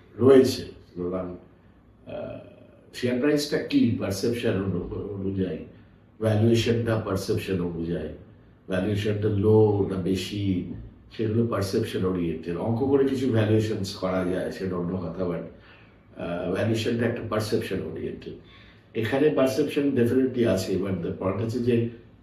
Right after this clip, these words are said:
আহ, ব্যাকগ্রাউন্ডে, ব্যাকগ্রাউন্ডে আপনি রিয়েল প্রপার্টি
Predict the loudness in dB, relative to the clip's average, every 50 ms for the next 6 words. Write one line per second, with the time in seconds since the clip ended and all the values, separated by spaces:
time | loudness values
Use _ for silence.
0 | -18 -8 -4 -2 0 0 0 0 2 2 2 0 -2 0 2 4 6 6 6 8
1 | 8 8 6 6 4 2 0 -4 -8 -12 -14 -16 -18 -18 -16 -10 -6 -4 -2 -2
2 | -2 0 0 0 2 2 2 2 2 2 2 2 2 4 4 2 0 0 2 2
3 | 2 4 4 4 4 2 0 -2 -8 -14 -18 -20 -20 -20 -20 -20 -20 -20 -14 -4
4 | 0 0 2 2 2 0 -2 -2 -2 -2 -2 -2 -4 -8